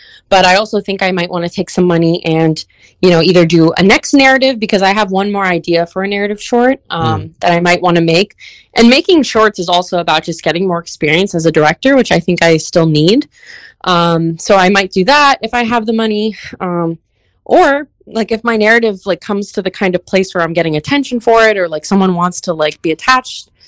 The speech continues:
Speaker 1: you know, as a producer or what have you, like, um, you know. So I, I think it depends the kind of noise that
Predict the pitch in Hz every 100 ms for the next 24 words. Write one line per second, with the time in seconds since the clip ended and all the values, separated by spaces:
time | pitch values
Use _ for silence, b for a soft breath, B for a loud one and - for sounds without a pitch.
0 | b - 196 165 156 - 190 262 - 240
1 | 196 170 180 226 220 220 175 156 160 139
2 | 151 185 - 185 160 165 b b b b
3 | b b _ _ - 214 190 185 226 220
4 | 269 269 220 208 208 190 196 190 180 180
5 | 175 170 156 - 156 151